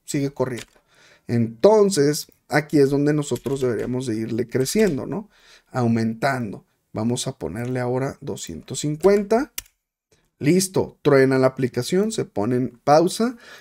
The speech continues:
y aquí podemos observar que efectivamente tenemos el I P sobrescrito con cuarenta y uno, cuarenta y uno, cuarenta y uno, que son precisamente las as que estamos mandando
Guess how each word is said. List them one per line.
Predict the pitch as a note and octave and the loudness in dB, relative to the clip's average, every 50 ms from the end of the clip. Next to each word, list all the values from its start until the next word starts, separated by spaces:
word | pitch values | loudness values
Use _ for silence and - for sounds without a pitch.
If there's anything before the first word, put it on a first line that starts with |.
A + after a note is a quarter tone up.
| _ - | _ 0
y | E3 D3+ | 2 2
aquí | D3 D3+ - | 2 2 -2
podemos | F#3+ - - G#3 G3+ F#3 F3+ F#3 F#3 F#3 F#3+ F#3+ | -4 2 2 4 4 4 4 2 2 2 0 0
observar | F#3 - - - D3+ D3 C#3 C#3 C#3+ D3+ G#3 A3+ | -2 -2 -4 -4 -4 -2 0 0 0 0 -2 -4
que | - - | -4 -4
efectivamente | D3 D3+ C3+ A#2+ _ - C#3+ B2+ A#2+ A#2+ B2+ C3 C#3 C#3+ - D3 | -4 -4 -4 -6 _ 0 0 0 2 2 0 0 0 -2 -4 -6
tenemos | D3 - C3 A#2+ A#2 A2+ C3 D3 C#3+ - | -6 -4 -4 -4 -2 -2 -2 -2 -2 -2
el | - A#2 A2+ B2+ | 0 2 2 2
I | C3+ C#3 | 2 2
P | - - B2 B2+ | 0 -2 -2 -2
sobrescrito | - - C#3 C#3+ C3 C3+ - - - D#3 C#3+ - - - D3+ F#3+ - - - - - _ _ | -2 -2 -2 -2 -2 -4 -4 -8 -4 -4 -4 -4 -2 -4 -6 -6 -6 -14 -20 -20 -20 _ _
con | - C3 A#2+ | -2 0 0
cuarenta | A2+ A#2 A#2 A#2 A2+ A2+ A2+ - G#2 A#2+ | 2 2 2 2 2 2 0 -2 -2 0
y | B2+ | 0
uno, | B2+ B2 A#2 A#2 | 0 0 -2 -2
cuarenta | B2 A#2 G#2+ - - | -4 -4 -4 -6 -10
y | - | -12
uno, | - - - | -12 -10 -8
cuarenta | G2 A2 A2+ C3+ B2+ C3 C#3 | -4 -4 -4 -2 0 2 2
y | F3+ | 2
uno, | A3 A3 F#3 C3 - | 4 2 2 0 -2
que | - A#2+ | -6 -8
son | - - A#2+ A#2+ B2 C3+ F3 | -6 -2 -2 0 0 0 -2
precisamente | - - - C3+ D3+ F2+ - - G2+ A2+ G2 E2 - - - B2+ - - _ _ - | -4 -8 -8 -8 -8 -10 -8 -6 -4 -4 -4 -6 -6 -4 -4 -4 -4 -6 _ _ -8
las | - C3+ - A#2+ - - _ _ - | -6 -6 -6 -6 -10 -12 _ _ -4
as | C#3 C3+ C3 C3+ - - | 0 0 0 0 -2 -8
que | - - | -14 -14
estamos | - - G2+ D#2 F2+ A#2 | -10 -10 -10 -8 -6 -6
mandando | A#2+ B2+ B2+ D3 F3+ G3 F#3+ E3+ C#3 A2 - | -4 -2 -2 0 2 2 2 2 0 -6 -10